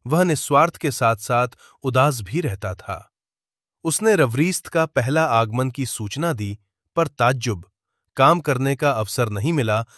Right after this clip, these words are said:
जिससे वह उसका आनंद नहीं पा सका।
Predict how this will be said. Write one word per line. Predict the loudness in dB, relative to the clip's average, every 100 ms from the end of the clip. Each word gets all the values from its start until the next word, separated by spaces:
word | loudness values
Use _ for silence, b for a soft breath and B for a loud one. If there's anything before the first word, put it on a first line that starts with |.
| b -6
जिससे | -4 -2 0 0
वह | 2
उसका | 0 -2 0 0
आनंद | 0 0 -2 -2 -2
नहीं | -4 -4 -4
पा | -4 -6
सका। | -8 -12 -14 -16